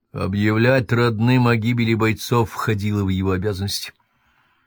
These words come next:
Не дожидаясь переключения коммутатора, он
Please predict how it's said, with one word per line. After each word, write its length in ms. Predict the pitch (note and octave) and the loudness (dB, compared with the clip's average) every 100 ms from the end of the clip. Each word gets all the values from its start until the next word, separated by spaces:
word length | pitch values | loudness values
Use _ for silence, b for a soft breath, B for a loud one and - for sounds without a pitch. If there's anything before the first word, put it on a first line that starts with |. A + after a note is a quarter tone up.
| _ _ _ _ _ | _ _ _ _ _
Не 140 | - E2+ | -12 -8
дожидаясь 560 | F2 F2+ F#2+ F#2+ F2+ | -4 0 2 2 0
переключения 800 | - F2+ - F#2+ - F3 F3+ F3 | -4 -6 -4 -6 -2 -2 0 0
коммутатора, 760 | E3+ E3+ E3+ E3 A#2+ D#2+ F#2+ G2 | -2 -2 -2 -2 -2 -2 -4 -4
он 240 | G#2+ G#2+ | -4 -6